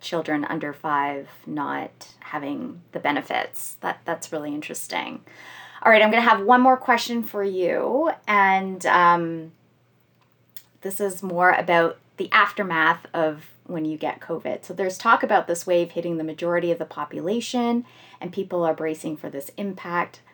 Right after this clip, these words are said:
I read recently that patients who recovered from covid have displayed persistent autoantibodies causing chronic inflammation. Can you speak to the complications of long covid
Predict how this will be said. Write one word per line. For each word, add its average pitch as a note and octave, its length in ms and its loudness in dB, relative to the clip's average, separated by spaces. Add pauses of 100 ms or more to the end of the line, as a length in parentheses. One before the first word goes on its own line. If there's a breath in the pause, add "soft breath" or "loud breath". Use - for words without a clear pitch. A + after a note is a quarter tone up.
(140)
I F#3 80 -2
read F#3 260 4
recently G3 400 -6
that - 180 0
patients F3 440 -10
who F3 100 -10
recovered F3 540 -2
from E3 180 -10
covid F3 360 -2
have E3+ 180 -10
displayed D#3+ 500 -6
persistent F3 560 -8
autoantibodies E3+ 960 -2
causing D3+ 360 -6
chronic D3+ 340 -4
inflammation. D#3 760 -8 (560 soft breath)
Can A3+ 200 0
you A#3+ 140 2
speak A#3 320 -8
to A3 120 -6
the G#3 80 2
complications G#3 760 -2
of F3+ 140 -6
long G3 280 4
covid D#3 480 -4